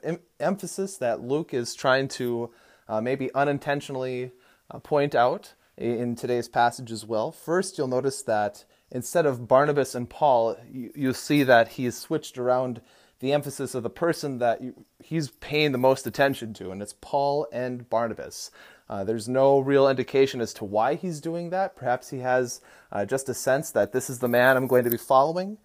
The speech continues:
Uh, this is, might be the man that Theophilus has heard the most about, so Luke might be, uh, trying to emphasize this man over,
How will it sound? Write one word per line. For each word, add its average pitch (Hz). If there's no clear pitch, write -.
Uh, 98
this 117
is, 120
might 127
be 131
the 127
man 139
that 123
Theophilus 147
has -
heard 147
the 139
most 135
about, 135
so 110
Luke 135
might 120
be, 110
uh, 101
trying 139
to 117
emphasize 139
this 139
man 139
over, 123